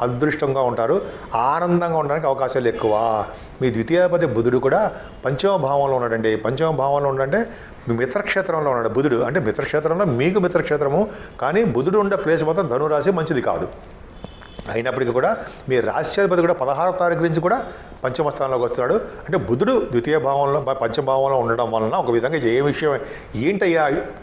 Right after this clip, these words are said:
అంటే ధన సంపాదన ఉంటుంది. ధనానికి ఇబ్బంది పడరు. కొన్ని కొన్ని సందర్భాల్లో ఇబ్బంది పడినప్పటికీ వీటిని మీరు వాటిని, వాటిని cover చేసేస్తారు. పదవ తారీఖు నుంచి అద్భుతంగా రాణించడానికే అవకాశం ఎక్కువ. నూతనమైనటువంటి అవకాశాలు వస్తాయి. ఏ విధంగా వస్తాయి?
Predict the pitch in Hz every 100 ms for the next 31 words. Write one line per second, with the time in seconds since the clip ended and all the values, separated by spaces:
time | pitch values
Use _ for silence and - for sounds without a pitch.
0 | 135 120 175 269 - - - 110 104 170
1 | 202 170 147 139 127 110 110 101 120 131
2 | 107 95 - - - - 127 160 196 202
3 | 147 139 135 117 110 117 110 - 147 156
4 | 151 131 131 139 135 151 160 123 123 156
5 | 165 165 143 151 170 170 165 240 285 -
6 | - - - - 127 165 160 160 156 175
7 | 160 143 147 208 214 135 139 160 131 156
8 | 147 123 120 113 120 151 170 160 135 147
9 | 151 220 131 135 139 135 147 127 127 131
10 | 127 185 226 - - - 120 131 135 127
11 | 143 117 117 117 117 107 104 120 123 110
12 | 101 - - - - 131 160 160 151 147
13 | 143 131 127 143 139 147 156 135 - 120
14 | 120 104 107 131 202 202 196 180 170 165
15 | 160 156 160